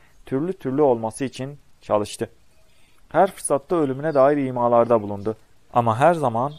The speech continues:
üzerine neşe dolu bir perdenin parlaklığını örtmeyi unutmadı. Bunu söylediğini ve kimsenin inanmadığını herkesin bilmesini istiyordu.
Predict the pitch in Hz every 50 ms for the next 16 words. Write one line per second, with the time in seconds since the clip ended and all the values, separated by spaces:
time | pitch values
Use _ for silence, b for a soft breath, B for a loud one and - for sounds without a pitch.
0 | - - 131 120 117 123 120 120 131 156 160 143 135 127 - 175 170 156 139 123
1 | 120 110 135 156 156 - - 123 117 117 110 120 123 139 151 - - 120 117 117
2 | 113 113 113 - - 120 123 131 131 117 110 - - 110 107 107 104 104 104 -
3 | - 107 104 104 104 - _ _ _ _ _ _ _ _ _ _ _ - - 127
4 | 147 180 180 - 185 147 127 117 113 107 107 107 107 107 120 139 156 156 - -
5 | - - 127 127 123 - 196 202 185 - 165 156 156 139 - 143 139 160 175 175
6 | 165 139 123 110 117 110 113 123 139 156 147 - _ _ - 170 180 160 - 143
7 | - - 156 147 131 123 117 113 110 - - 113 107 98 - - - 110 107 107
8 | 107 117